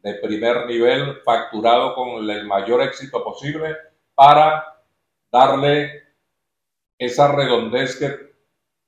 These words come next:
si acaso, le pudiera faltar al torneo venezolano con la presencia de estos ocho equipos del área caribeña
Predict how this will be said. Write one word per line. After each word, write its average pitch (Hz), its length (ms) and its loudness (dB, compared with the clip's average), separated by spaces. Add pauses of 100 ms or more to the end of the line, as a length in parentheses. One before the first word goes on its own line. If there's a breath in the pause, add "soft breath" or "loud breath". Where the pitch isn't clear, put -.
si 123 120 -6
acaso, 139 420 0
le 139 100 -2
pudiera 123 380 0
faltar 127 840 0
al 139 200 -2
torneo 127 420 -2
venezolano 120 580 -2
con 120 120 -4
la 113 140 0
presencia 110 960 -4 (340)
de 104 200 -6
estos 120 320 -8
ocho 120 240 -2
equipos 117 680 -6 (260)
del 98 200 -8
área 117 340 0
caribeña 120 600 -6